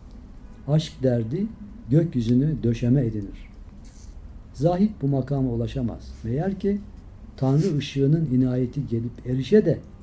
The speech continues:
bu alemden ve bu yürüyüşten kurtula. Kendi kuşundan, düşünden, dedikodusundan halas ola da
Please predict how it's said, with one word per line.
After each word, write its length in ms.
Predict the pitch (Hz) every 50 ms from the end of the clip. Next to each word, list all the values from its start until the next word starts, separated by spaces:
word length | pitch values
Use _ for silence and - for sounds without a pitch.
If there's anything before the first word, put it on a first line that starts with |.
| - - - - - - - - - - -
bu 140 | 165 190
alemden 680 | 180 170 165 160 156 147 135 131 131 151 170 180 151 123
ve 160 | 151 160 123
bu 120 | 135 135
yürüyüşten 540 | 135 135 131 131 123 123 - 139 139 143 143
kurtula. 500 | 139 - 131 120 120 - 120 117 107 - - - - - - - - - - - - - - - - - - - - - - - - -
Kendi 360 | 160 175 185 196 208 226 220
kuşundan, 580 | - 165 156 - 160 151 143 131 139 143 156 185 202 - -
düşünden, 560 | 131 131 - - 143 135 127 131 151 165 160 123
dedikodusundan 880 | 127 123 143 143 - 131 117 107 - - 139 131 127 131 143 135 113 110 - - - - - - -
halas 440 | - 127 127 143 175 175 160 - -
ola 260 | 127 139 165 202 196
da 160 | 151 117 104